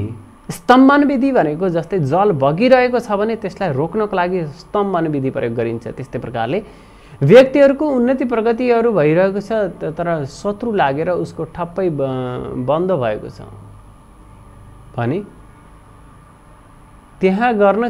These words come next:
के सकिन्छ भन्दा स्तम्भन विधि गरेर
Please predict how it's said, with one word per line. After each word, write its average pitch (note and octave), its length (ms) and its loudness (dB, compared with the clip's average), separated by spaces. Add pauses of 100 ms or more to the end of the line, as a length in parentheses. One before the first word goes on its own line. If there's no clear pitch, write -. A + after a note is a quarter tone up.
के A#3 100 -4
सकिन्छ A3+ 460 -6
भन्दा F3+ 340 -2 (2250)
स्तम्भन C4+ 640 2
विधि A#3+ 300 4
गरेर B2+ 380 2